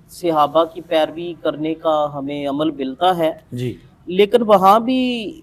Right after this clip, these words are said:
Speaker 1: ये कोई वाज़े तौर पर पता नहीं चलता कि उन्होंने एक ही सहाबी की पैरवी की है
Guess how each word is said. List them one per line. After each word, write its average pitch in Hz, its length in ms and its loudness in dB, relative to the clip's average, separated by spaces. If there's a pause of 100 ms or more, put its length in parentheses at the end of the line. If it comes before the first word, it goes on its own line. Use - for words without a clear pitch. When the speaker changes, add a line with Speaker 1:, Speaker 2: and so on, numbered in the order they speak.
(280)
Speaker 1:
ये 214 200 0
कोई 247 340 -4
वाज़े 165 460 2
तौर 202 220 -2
पर 185 280 2
पता 180 340 -2
नहीं 214 140 -6
चलता 190 380 -2
कि 190 160 -6
उन्होंने 180 400 -2
एक 190 460 -2
ही 202 100 -8
सहाबी 170 520 0
की 185 140 -14
पैरवी 170 380 -2
की 180 240 -10
है 190 340 -4